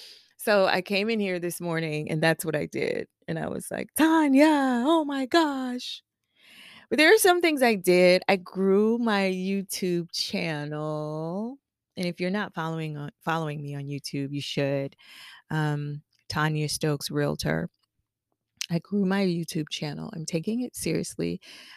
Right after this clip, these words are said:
I'm, um, uploading videos. I have a goal for the amount of videos I wanna have done by the end of the year, and I'm, like, five videos away.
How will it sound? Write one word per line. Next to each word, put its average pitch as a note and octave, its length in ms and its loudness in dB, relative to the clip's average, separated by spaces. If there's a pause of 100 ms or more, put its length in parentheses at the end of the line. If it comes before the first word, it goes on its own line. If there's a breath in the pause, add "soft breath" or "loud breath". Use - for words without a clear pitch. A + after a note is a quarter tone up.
(180 loud breath)
I'm, D#3 380 -2
um, D#3 280 -4
uploading D#3+ 460 0
videos. D#3 600 2 (560 soft breath)
I D#3 220 2
have E3+ 260 0
a F3 40 4
goal E3 560 6
for D3+ 800 -2 (140)
the D3 540 -2 (100)
amount E3 380 0
of G#3 80 0
videos D3 420 0
I C#3+ 60 -2
wanna D3 200 -2
have C#3+ 240 -4
done C#3+ 240 -6
by C#3 140 -4
the C#3+ 180 -8
end C#3+ 180 -8
of C#3 60 -8
the C3+ 80 -10
year, A3 560 0
and D3+ 180 -4
I'm, D3+ 280 -2
like, C#3 240 -6
five C#3 320 -2
videos C3+ 500 -2
away. F#3 540 2